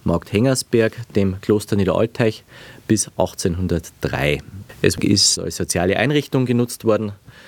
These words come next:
als Leprosenhaus, Armenhaus, Siechenhaus. Es waren dort grundsätzlich Bedürftige, also alte Menschen, Kranke und Arme untergebracht. Und dann haben sich aber einige Herrschaften dafür eingesetzt. Und die haben das zusammen bewirkt, dass das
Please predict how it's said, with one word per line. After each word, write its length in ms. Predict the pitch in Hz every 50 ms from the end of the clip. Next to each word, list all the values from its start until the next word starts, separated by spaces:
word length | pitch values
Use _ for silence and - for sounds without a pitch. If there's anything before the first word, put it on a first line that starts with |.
| - - - -
als 320 | - 92 90 85 - - -
Leprosenhaus, 760 | 90 85 - - 120 127 120 120 110 101 101 98 98 - - -
Armenhaus, 680 | - 92 98 107 104 95 92 92 92 92 - - -
Siechenhaus. 680 | - - - 135 131 - 135 120 110 107 104 - - - _ _ - - - - - - - - - -
Es 200 | - 92 92 95
waren 320 | 90 87 95 95 95 98 98 _ _ - - _ -
dort 400 | - 85 90 87 - - - - _ _ - - _ _ -
grundsätzlich 600 | - 117 117 113 - 110 92 - - 101 - -
Bedürftige, 720 | - 87 - 123 131 127 - - 117 104 113 107 104 104
also 180 | 101 85 - 62
alte 260 | 71 95 104 - -
Menschen, 540 | 98 92 92 95 - - - 98 90 90 92 - -
Kranke 480 | - 82 85 87 - - - 90 87
und 140 | - 90 -
Arme 380 | - - 147 85 90 85 85 95 -
untergebracht. 680 | - 98 98 - 90 - - - - - - - - _ - - - - - - - - - - -
Und 140 | 95 90 -
dann 160 | 92 90 92
haben 100 | 95 90
sich 140 | - 95 87
aber 160 | 87 90 -
einige 300 | - 87 95 85 92 85
Herrschaften 680 | 80 90 90 92 - - 98 90 - - - 98 92 92 - - - - - - - -
dafür 360 | - 90 - - 95 92 85 98 -
eingesetzt. 720 | - 98 127 139 143 123 - 120 113 - - - - - - _ - _ -
Und 160 | 98 98 -
die 100 | 139 143
haben 120 | 143 139
das 120 | 139 135 139
zusammen 460 | - 123 - - 98 113 127 123 107
bewirkt, 500 | 117 101 87 104 113 127 - - - -
dass 140 | 107 95 -
das 340 | - 101 98 - - -